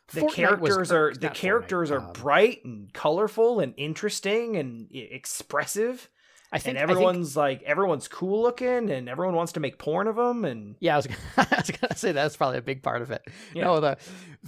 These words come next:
Speaker 2: I think, think Team Fortress was also, when they made Team Fortress Two, which is pretty old now. It's actually really
Speaker 1: Yeah.
Speaker 2: old now. That was also, I wouldn't say it's colorful, but it's cartoony at least.
Speaker 1: Yeah,
Speaker 2: It wasn't,
Speaker 1: yeah.
Speaker 2: it wasn't gritty realism by any stretch
Speaker 1: It's,
Speaker 2: of the
Speaker 1: yeah,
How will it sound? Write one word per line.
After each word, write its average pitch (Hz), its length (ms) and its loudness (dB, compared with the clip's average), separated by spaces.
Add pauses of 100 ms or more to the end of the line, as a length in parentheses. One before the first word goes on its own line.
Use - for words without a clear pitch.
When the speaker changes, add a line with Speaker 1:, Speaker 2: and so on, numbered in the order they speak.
Speaker 2:
I 175 200 2
think, 220 280 -6
think 196 220 -6
Team 170 160 -2
Fortress 127 440 -4
was 117 100 -6
also, 110 600 -6
when 139 220 -6
they 131 100 -4
made 135 160 -8
Team 139 160 -10
Fortress 117 340 -8
Two, 117 180 -8
which 104 160 -10
is 104 140 -14 (480)
pretty 110 300 -12
old 85 200 -14
now. 90 360 -18
It's 117 180 -8
actually 107 240 -14
really 104 260 -8
Speaker 1:
Yeah. 120 120 -4
Speaker 2:
old 104 80 -10
now. 98 180 -12 (160)
That 185 140 0
was 185 120 2
also, 123 380 2 (400)
I 139 60 -2
wouldn't 165 260 -4
say 143 140 -2
it's - 160 -8 (480)
colorful, 156 840 -6 (440)
but 143 140 0
it's 127 120 -10 (100)
cartoony 127 720 -6
at 87 120 -10
least. 95 420 -16
Speaker 1:
Yeah, 302 240 4
Speaker 2:
It - 20 0
wasn't, 135 200 0
Speaker 1:
yeah. - 80 -14
Speaker 2:
it 156 60 -2
wasn't 127 340 -2
gritty 117 300 -6
realism 104 480 -6
by 104 160 -8
any 104 180 -10
stretch 226 220 6
Speaker 1:
It's, - 100 -4
Speaker 2:
of - 60 -6
the - 60 -6
Speaker 1:
yeah, 254 100 6